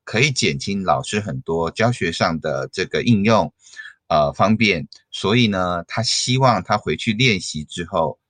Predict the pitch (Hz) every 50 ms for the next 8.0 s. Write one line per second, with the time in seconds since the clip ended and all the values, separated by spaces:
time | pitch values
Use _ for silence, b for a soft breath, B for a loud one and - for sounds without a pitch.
0 | _ _ _ _ - - 107 - - 107 90 78 67 - - - - 76 71 85
1 | 101 107 - - 80 69 69 69 - 78 71 69 - - 98 90 73 - - 82
2 | 78 76 73 67 64 - - - 135 117 113 - - 113 104 87 - - 113 110
3 | - - 107 92 - _ _ _ _ - 110 107 110 107 104 98 87 - - 71
4 | 67 - - 95 85 - B B B B B - - 67 73 78 80 - b b
5 | b b - 123 120 117 123 117 107 90 - - - - 120 123 127 127 123 -
6 | - 78 69 71 78 82 80 73 65 - - 80 73 64 - - 90 76 62 50
7 | - _ _ _ _ _ - 110 107 98 87 90 90 92 - - 92 76 69